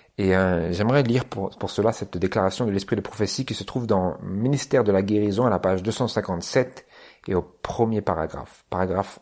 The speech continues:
un et deux. <clears throat>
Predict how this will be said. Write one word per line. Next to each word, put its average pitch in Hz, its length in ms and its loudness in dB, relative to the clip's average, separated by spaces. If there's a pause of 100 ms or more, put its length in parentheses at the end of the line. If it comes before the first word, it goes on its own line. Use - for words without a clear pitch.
un 123 220 2 (680)
et 101 260 -2 (680)
deux. 87 260 -6 (760)
<clears throat> - 60 2